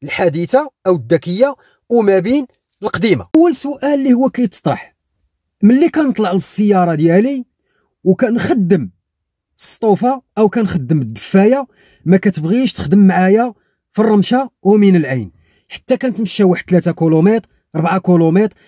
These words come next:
عاد باش كتولي تعطيني شويه ديال السخانه، ماشي هذيك السخانه اللي باغيها انا. هنا المشكل فين كيكون؟ هنا المشكل هو انه عندك تيرموستا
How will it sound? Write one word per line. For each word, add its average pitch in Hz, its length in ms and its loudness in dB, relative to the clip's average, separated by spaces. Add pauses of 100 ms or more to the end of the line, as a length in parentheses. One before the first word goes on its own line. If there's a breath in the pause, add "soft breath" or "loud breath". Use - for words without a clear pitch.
(160)
عاد 180 180 0
باش 190 140 -2
كتولي 185 380 2
تعطيني 185 540 2 (200)
شويه 262 420 -2
ديال 208 180 2
السخانه، 196 580 -2 (260 soft breath)
ماشي 160 280 2
هذيك 196 200 0
السخانه 180 640 -2
اللي 165 200 2
باغيها 156 500 -2 (360)
انا. 131 220 -2 (380)
هنا 208 200 2
المشكل 262 640 0
فين 233 180 2
كيكون؟ 170 400 0 (340 soft breath)
هنا 247 460 2 (360)
المشكل 226 640 0 (240)
هو 247 480 0 (380)
انه 165 460 0 (260)
عندك 185 500 0 (340)
تيرموستا 254 640 -2